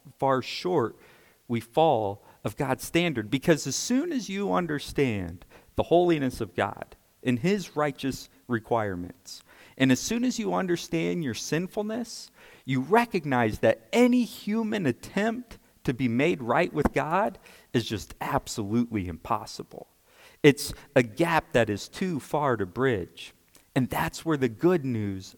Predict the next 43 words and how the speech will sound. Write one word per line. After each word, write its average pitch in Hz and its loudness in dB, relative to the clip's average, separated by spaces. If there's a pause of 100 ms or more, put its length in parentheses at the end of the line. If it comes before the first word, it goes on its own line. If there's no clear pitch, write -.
of 113 -4
the 107 -6
God, - 0
do 123 -2
you 131 4
want 131 2
the 127 -2
bad 170 10
news 214 0
or 170 0
the 156 0
good 160 2
news 156 -4
first? 131 2
Well, 107 -4
there's 135 6
the 160 -4
bad 147 8
news. 95 -2 (260)
The 135 8
good 214 8
news 123 0
is 104 2 (280)
the 147 2
gospel. 113 -4 (340)
That's 175 6
where 196 -2
Jesus 156 -6
Christ 127 -6 (260)
steps - -2
in, 113 2 (300)
because 131 2
in 120 0
God's 180 -2
love 160 2
and 175 -4
mercy, 104 -4 (480)
he 139 -2
extended 170 -4
to 98 -4
us 95 -2
the - -6
path - 0